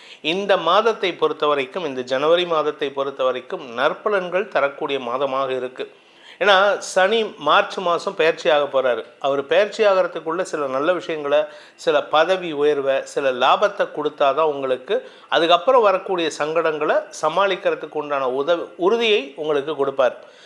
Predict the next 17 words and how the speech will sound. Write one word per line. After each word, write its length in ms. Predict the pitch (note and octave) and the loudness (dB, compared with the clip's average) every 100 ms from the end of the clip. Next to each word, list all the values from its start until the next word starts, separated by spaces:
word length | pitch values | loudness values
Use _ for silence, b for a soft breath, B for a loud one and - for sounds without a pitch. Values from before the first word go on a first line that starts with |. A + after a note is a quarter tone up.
| B B | B B
So 180 | - | 2
இந்த 400 | F#3+ F3 A3 G#3+ | 2 2 0 2
ம-, 640 | F#3 D#3 D3 D3+ C#3 C3+ C#3 | 2 -2 -12 -12 -8 -2 -2
ஜனவரி 500 | C3+ D#3+ A#3 C4+ A#3 | 4 4 6 4 2
மாதத்தை 540 | G3+ F3+ E3+ - D3 | 0 0 0 -2 -2
பொறுத்த 300 | D3+ D3+ D#3 | -2 -2 0
வரைக்கும் 500 | C#3+ B2+ B2 - B2 - _ _ - | 2 2 0 -4 -6 -8 _ _ -8
உங்களுக்கு 800 | D3+ F#3+ F3+ D3+ - F#3 G#3+ - B B B | -4 -2 0 0 -2 -6 -8 -12 B B B
எல்லாமே 520 | C#3+ E3+ A#3+ B3+ C#4+ | 2 4 6 6 4
நல்லா 320 | A#3 F#3+ G3+ | 2 4 6
இருக்கும். 360 | E3+ C3+ C3+ A3 - | 4 2 -6 -6 -8
ஆனா 300 | - F3 F#3 | -2 2 4
அப்பப்போ 380 | D#3 - A3+ A#3 | 2 0 2 2
உங்களுக்கு 280 | G3+ F3+ D3 | 2 0 0
வந்து 180 | D#3 F3+ | 0 0
ஒரு 140 | E3+ | -2
விதமான 640 | C#3 C#3 D3 E3 D#3+ B2+ | -2 -2 -2 0 0 -4